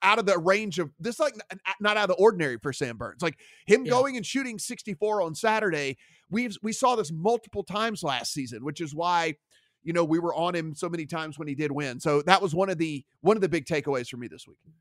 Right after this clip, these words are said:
Speaker 2: Yeah, no, I think, and I think that was, yeah, it was a sharp bet. I mean, you obviously love the guy,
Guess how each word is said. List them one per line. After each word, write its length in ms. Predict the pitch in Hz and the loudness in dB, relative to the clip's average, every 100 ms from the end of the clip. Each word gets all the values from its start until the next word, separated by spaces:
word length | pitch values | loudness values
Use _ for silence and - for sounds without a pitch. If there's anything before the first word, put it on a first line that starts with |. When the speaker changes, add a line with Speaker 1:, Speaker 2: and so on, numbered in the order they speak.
| - | -4
Speaker 2:
Yeah, 280 | 262 254 240 | 4 6 6
no, 120 | 233 | 4
I 100 | 208 | 2
think, 260 | 208 214 180 | 6 4 4
and 100 | 196 | 2
I 60 | 185 | 4
think 220 | 180 175 | 4 4
that 160 | 190 185 | 2 4
was, 280 | 185 151 | 2 2
yeah, 140 | 175 180 | 2 2
it 60 | |
was 160 | 151 147 | 0 -4
a 40 | |
sharp 360 | 151 220 214 180 | -2 2 2 4
bet. 280 | 196 190 180 | 4 4 2
I 60 | 170 | 0
mean, 180 | 165 160 | 0 0
you 200 | 180 214 | 4 6
obviously 420 | 196 180 185 196 | 6 4 2 2
love 240 | 185 180 160 | 2 2 0
the 60 | |
guy, 580 | 165 170 170 165 160 147 | 0 2 2 2 0 -2